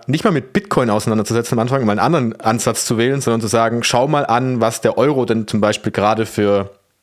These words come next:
Eigenschaften hat. Oder was es bedeutet, wenn du eine Inflation von acht bis zehn Prozent, die wir jetzt gerade haben,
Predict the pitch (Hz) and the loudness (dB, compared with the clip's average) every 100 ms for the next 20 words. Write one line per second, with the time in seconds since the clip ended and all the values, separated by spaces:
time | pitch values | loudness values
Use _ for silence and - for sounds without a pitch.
0 | - - 113 113 - 82 - 85 80 - | -4 0 0 0 -2 -4 -4 -4 -6 -10
1 | - - - - - 117 113 139 156 - | -20 -20 -20 -14 -2 0 2 2 0 -2
2 | 135 127 127 123 117 120 120 107 117 117 | 2 2 2 0 0 0 0 2 0 0
3 | 117 101 131 131 131 117 113 113 107 110 | 0 0 0 -2 0 0 0 0 -2 -2
4 | - 117 - 113 104 101 - 131 110 101 | -4 -4 -2 -2 0 -2 0 -2 0 0
5 | 101 - 92 90 90 139 185 | -2 -2 0 0 2 2 0